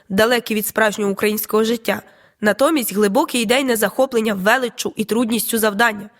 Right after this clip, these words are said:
здобути і відбудувати українську державу. За океаном Данило Скоропадський, крім створення осередків гетьманського руху, намагався об'єднати різні українські політичні сили у боротьбі за визволення України.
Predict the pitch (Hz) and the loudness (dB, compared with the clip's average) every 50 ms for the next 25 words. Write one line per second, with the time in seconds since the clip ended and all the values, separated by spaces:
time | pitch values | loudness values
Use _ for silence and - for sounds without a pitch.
0 | _ _ _ _ _ - - 190 214 208 208 277 311 - 269 220 - 247 220 226 | _ _ _ _ _ -10 0 0 0 2 4 2 2 2 0 0 0 0 0 0
1 | 202 196 226 202 196 208 220 214 220 226 220 208 - 214 220 214 202 - - 214 | 0 0 0 2 4 2 2 2 0 -4 -4 -2 -2 -2 0 -2 -4 -4 -6 -2
2 | 196 208 233 226 240 240 208 196 - - _ _ _ _ _ _ _ _ _ _ | -2 0 0 2 2 0 0 -2 -8 -20 _ _ _ _ _ _ _ _ _ _
3 | _ _ _ _ _ - 196 208 196 185 - 220 214 247 285 294 285 226 196 208 | _ _ _ _ _ 0 2 2 2 2 2 4 4 4 4 2 -2 -2 0 0
4 | 208 214 220 214 202 - _ - 190 190 185 - 226 285 294 - - - 208 - | 2 2 2 2 2 0 _ 0 -2 -2 2 2 0 0 0 -4 -10 -10 -12 -12
5 | _ _ - - _ _ - 240 220 226 - - 247 254 247 233 220 208 196 - | _ _ -20 -20 _ _ -4 -2 -2 -2 -2 0 2 2 2 2 0 -2 -2 0
6 | - 226 226 226 - - 202 196 202 202 - 214 208 208 - - - 190 175 185 | 2 2 2 2 0 -2 -2 -2 -2 0 0 0 0 0 -4 -4 -2 -2 0 0
7 | 233 277 - - - _ - _ _ _ _ _ 208 202 220 226 247 349 370 - | 0 0 -2 -6 -8 _ -16 _ _ _ _ _ 0 2 2 2 2 2 0 2
8 | - 269 233 214 220 214 247 262 254 - 233 208 247 269 269 262 240 - - 214 | 0 0 2 2 0 2 0 0 0 0 -2 0 0 -2 0 0 -2 -2 -2 -4
9 | - 202 202 220 247 240 - - 226 - 196 185 202 196 226 214 - 220 208 208 | 0 0 0 2 0 -2 -4 -6 -4 -4 0 0 0 0 -2 -4 -2 -2 0 0
10 | - 247 247 269 277 - - 208 190 190 202 196 202 190 196 233 226 214 190 180 | 2 2 0 0 0 -2 -2 0 0 2 2 2 0 0 -2 0 0 0 0 0
11 | 196 202 202 196 196 202 208 196 190 - - 240 262 254 226 196 | -2 -2 0 0 0 0 0 0 -2 0 0 0 0 0 -2 -4